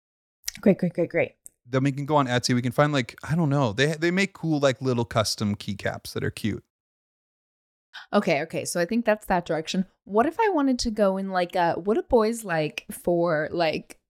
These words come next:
Speaker 1: self-care? What if I wanted to go in that direction?
Speaker 2: Yes. So Jimmy's, like, my age,
Speaker 1: Mm-hmm.
Speaker 2: and we didn't really have a word for that growing up.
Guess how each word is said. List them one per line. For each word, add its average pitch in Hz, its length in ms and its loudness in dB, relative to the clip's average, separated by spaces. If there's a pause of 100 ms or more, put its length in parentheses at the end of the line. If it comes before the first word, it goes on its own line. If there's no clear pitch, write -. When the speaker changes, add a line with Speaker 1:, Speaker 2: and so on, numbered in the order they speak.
(240)
Speaker 1:
self-care? - 720 0 (1900)
What 175 120 -2
if 196 60 0
I 190 40 4
wanted 170 180 -2
to 151 100 -4
go 147 60 -4
in 135 100 -4
that - 160 2
direction? - 340 -4 (260)
Speaker 2:
Yes. 170 760 -2 (120)
So - 260 2
Jimmy's, 226 460 0
like, 233 200 2
my 117 240 2
age, 143 760 -2
Speaker 1:
Mm-hmm. 185 540 6
Speaker 2:
and 139 220 2
we 165 100 4
didn't 196 160 0
really 185 140 2
have 175 100 0
a 175 60 4
word 127 360 0
for 170 140 -6
that 175 260 2
growing 190 300 0
up. 226 300 0